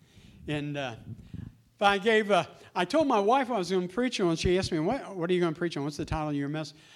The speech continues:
I said, "I'm preaching on," if I enti-, the title of my message is Fifty Shades of Grace.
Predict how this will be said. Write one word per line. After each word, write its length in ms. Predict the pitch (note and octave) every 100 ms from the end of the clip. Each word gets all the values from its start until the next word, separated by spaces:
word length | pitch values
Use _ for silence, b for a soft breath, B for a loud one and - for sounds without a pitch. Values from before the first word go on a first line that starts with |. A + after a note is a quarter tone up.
| B
I 40 |
said, 240 | D#3+ E3 E3
"I'm 140 | E3
preaching 380 | E3 A3+ - G3
on," 460 | E3+ D#3 D#3+ E3 D#3
if 100 | D3+
I 140 | E3
enti-, 380 | D#3 G#3+ E3 C#3+
the 100 | D3
title 380 | - F3+ F#3+ F#3+
of 60 |
my 120 | E3+
message 540 | F3 F#3 F#3+ F#3+ E3+ D3+
is 220 | C3+ - b b b b _
Fifty 320 | G3+ G#3+ A#3
Shades 400 | - A3 G#3 E3+
of 100 | D3+
Grace. 480 | F3+ E3+ A#2+ -